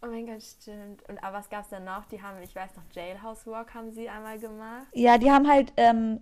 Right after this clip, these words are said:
Speaker 2: Musi-, bestimmte Musicals haben die ja gemacht.
Speaker 1: Die sind ja mittlerweile irgendwie bei Staffel,
Speaker 2: Hundert.
Speaker 1: keine Ahnung, sieben oder so. Ich hab, wann haben wir aufgehört, das zu schauen? Aber ich frag mich, ob es da noch, gibt's da noch
Speaker 2: Boah, ich hoffe
Speaker 1: Musicalfolgen?
Speaker 2: nicht.
Speaker 1: Ist das immer noch so ein Ding?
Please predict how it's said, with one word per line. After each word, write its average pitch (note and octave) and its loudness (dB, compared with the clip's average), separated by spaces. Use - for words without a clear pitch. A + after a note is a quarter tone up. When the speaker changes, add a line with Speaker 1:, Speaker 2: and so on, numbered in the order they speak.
Speaker 2:
Musi-, C4 2
bestimmte B3+ 0
Musicals C#4 2
haben C4 2
die B3+ 0
ja B3 6
gemacht. B3+ -2
Speaker 1:
Die G#3 -8
sind A3 -8
ja A#3 -4
mittlerweile F#3+ -8
irgendwie G3+ -10
bei F#3 -10
Staffel, - -12
Speaker 2:
Hundert. A3 -2
Speaker 1:
keine E3+ -6
Ahnung, F3+ -8
sieben B3+ -4
oder C4+ -8
so. C4+ -10
Ich C#4+ -18
hab, F3+ -16
wann E3+ -14
haben F#3 -16
wir D3+ -12
aufgehört, E3+ -16
das - -20
zu - -20
schauen? G3 -10
Aber F#3+ -8
ich F#3+ -12
frag G3+ -16
mich, G3 -12
ob F#3+ -16
es - -20
da G3 -10
noch, F#3+ -16
gibt's A#3 -12
da B3 -12
noch A#3 -12
Speaker 2:
Boah, A3 6
ich - 0
hoffe A#3+ 2
Speaker 1:
Musicalfolgen? A#3+ -2
Speaker 2:
nicht. - -20
Speaker 1:
Ist - -20
das A#3 -4
immer A3 -14
noch A#3 -16
so A4 -4
ein A3+ -12
Ding? A#3 -14